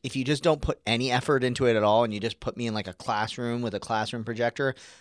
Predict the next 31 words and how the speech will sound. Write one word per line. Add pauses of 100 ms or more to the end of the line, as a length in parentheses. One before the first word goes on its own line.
(140)
I'm
not
having
a
good
time.
It's
not,
like,
you
know,
gonna
be
that
great.
But
if
you
put,
like,
some
really
cool
intention
into
it
and
it
was
really
small,